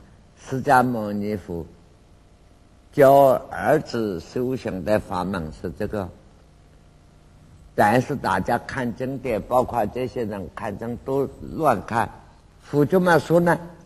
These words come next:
在阿含经上说的很多，习常、知常，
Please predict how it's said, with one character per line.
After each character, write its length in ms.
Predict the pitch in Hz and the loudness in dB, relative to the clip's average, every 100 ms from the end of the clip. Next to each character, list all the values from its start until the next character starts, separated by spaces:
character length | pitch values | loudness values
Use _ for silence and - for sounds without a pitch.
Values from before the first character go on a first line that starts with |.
| - | -4
在 140 | 113 - | -4 0
阿 260 | 135 143 | 4 4
含 260 | 123 120 95 | 4 0 -2
经 220 | 127 127 | -4 -2
上 160 | 123 113 | -2 -4
说 200 | - 120 | -4 -6
的 140 | 127 113 | -6 -6
很 160 | 101 | -8
多， 240 | 87 110 107 - _ _ _ _ _ _ _ _ _ - | -8 -10 -10 -18 _ _ _ _ _ _ _ _ _ -18
习 340 | - - 147 156 | -10 -2 0 2
常、 520 | 113 90 85 82 - - - _ _ _ _ _ _ _ _ _ _ _ _ _ _ _ _ _ _ _ | 2 4 2 0 -6 -20 -20 _ _ _ _ _ _ _ _ _ _ _ _ _ _ _ _ _ _ _
知 220 | - 135 | -6 -4
常， 200 | 123 87 | -4 -6